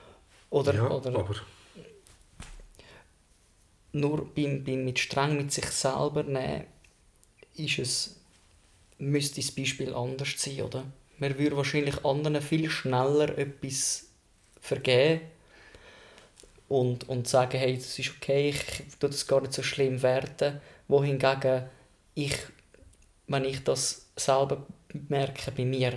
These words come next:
Speaker 1: ein
Speaker 2: Ja.
Speaker 1: Fehlverhalten viel, viel strenger mit mir dann ins Gericht gehe oder dann nachher so
Speaker 2: Mhm,
Speaker 1: das
Speaker 2: mhm.
Speaker 1: Zwischentief habe und ich sage, Ja, habe ich jetzt das wieder gemacht, obwohl ich das gar nicht würde streng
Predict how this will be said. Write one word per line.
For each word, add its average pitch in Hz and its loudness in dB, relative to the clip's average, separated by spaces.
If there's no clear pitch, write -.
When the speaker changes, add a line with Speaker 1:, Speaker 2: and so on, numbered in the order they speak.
Speaker 1:
ein 120 -4
Speaker 2:
Ja. 120 8
Speaker 1:
Fehlverhalten 127 4
viel, 135 -2
viel 135 -6
strenger 123 -2
mit 127 -6
mir 120 0
dann 123 -4
ins 123 -4
Gericht 135 -6
gehe 123 -4
oder 120 0
dann 120 0
nachher 123 -2
so - -2
Speaker 2:
Mhm, 131 2
Speaker 1:
das 139 4
Speaker 2:
mhm. - -6
Speaker 1:
Zwischentief 139 2
habe 131 0
und 123 2
ich 123 -2
sage, 117 -8
Ja, - -8
habe 127 0
ich 123 -4
jetzt - -4
das 127 6
wieder 135 0
gemacht, 131 0
obwohl 131 4
ich 131 -2
das 123 2
gar 123 2
nicht 123 -2
würde 123 0
streng 127 -2